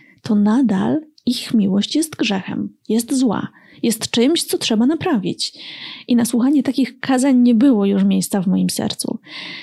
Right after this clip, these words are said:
Od dwóch lat nie chodzę do kościoła. Nie było to łatwe, nadal chyba nie jest. Lęk przed powiedzeniem mamie i tacie, dziadkowi, że nie chcę ślubu kościelnego, dalej przeraża mnie i pewnie zawsze będzie. Mam nadzieję, że moja historia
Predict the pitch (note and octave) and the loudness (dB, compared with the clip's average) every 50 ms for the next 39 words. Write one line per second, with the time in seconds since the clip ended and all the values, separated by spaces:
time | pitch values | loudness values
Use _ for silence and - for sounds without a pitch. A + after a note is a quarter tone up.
0 | - - - - - _ _ _ _ _ B3 G3 A3+ G#3 G#3 G#3 A3+ A3 - A3+ | -18 -20 -20 -20 -20 _ _ _ _ _ -2 -2 0 0 0 -2 0 0 0 -2
1 | A3 A3 - G#3+ G#3+ G#3+ A#3 G3 G3+ G3 - - - G#3 - - - - - - | -2 0 0 0 0 0 0 -2 -2 -2 -2 -4 -4 -6 -4 -4 -6 -6 -4 -4
2 | - - A3 - _ _ _ _ _ _ _ _ _ _ - A#3+ A#3+ G#3 G3+ F#3+ | -4 -6 -6 -8 _ _ _ _ _ _ _ _ _ _ 0 2 2 2 2 0
3 | F#3 - G3+ G3+ F#3+ F#3 - - - B3 C#4 D#4 D4+ - _ - - - A#3 A#3 | 0 0 0 0 0 -2 -4 -2 0 0 0 0 -2 -6 _ -16 -8 -4 -2 0
4 | G#3 G#3+ G3+ G3+ G3 G3 F#3+ - - F#3+ F#3+ F#3+ F#3 F#3+ G3 A#3+ D4+ - - - | 0 2 0 0 0 0 -2 -2 -2 -2 0 0 0 0 0 0 -2 -4 -8 -16
5 | - - - - - - - - - - _ A#3+ A3 B3+ C4+ C4+ - - A#3 - | -14 -14 -14 -12 -12 -14 -14 -16 -18 -8 _ 0 2 2 0 0 0 -4 -4 -2
6 | - - G3 G#3 G#3 G3+ A3+ A#3 A3 G3 F#3+ F#3+ G3+ A3 A3+ A3+ - G#3+ G3+ G3 | -2 0 0 2 2 2 2 4 4 4 4 4 4 4 2 2 2 0 -2 -2
7 | - G3 G3 F#3+ - - F#3+ - F#3+ - - - - B3+ A#3+ F#3+ - - - - | 0 0 0 0 -2 -4 -2 -4 -4 -4 -4 -2 0 0 0 0 -2 -4 -4 -6
8 | - - A#3 A3 G#3 F#3+ F#3+ G#3 A#3+ A#3+ - - A3 - - - A3 G3 G#3+ G#3+ | -6 -4 -4 -2 0 2 2 2 2 0 0 -2 -4 -2 0 -2 0 0 -2 -2
9 | - F#3+ - - - F#3 F3+ F#3 G3 G#3 A3 E4+ F#4 F4+ - _ _ _ _ _ | -2 -4 -4 -2 -2 0 2 2 2 2 0 -2 -4 -4 -8 _ _ _ _ _
10 | _ _ _ F#3 F#3 F3+ - F#3 - - - - G3 F#3+ F#3+ - - G#2+ - - | _ _ _ -6 -4 -2 -2 -4 -4 -4 -4 -2 -2 -2 -2 -2 -2 0 0 0
11 | - A2 G#2 - - F#3 - - F#2 F#2 F2+ - - - - - G3 F#3 G#3 G3+ | 0 0 -2 -2 -4 -6 -2 -2 -2 0 0 -2 -2 -2 -2 -2 0 0 2 2
12 | F#3+ F3 - F3+ F3+ - - - - - - - - - - _ - G3+ G3 G3+ | 2 0 0 -2 -4 -6 -10 -20 -20 -20 -20 -20 -20 -20 -8 _ 0 2 2 2
13 | G#3 G3+ A3+ A#3 A3 G#3 G#3+ G#3+ G#3+ G#3 G3+ A#3 G#3+ - - A3+ G#3+ G#3 G3+ G3 | 4 4 4 4 4 4 4 2 2 2 0 -2 -2 0 0 0 0 2 0 0
14 | G#3 | -2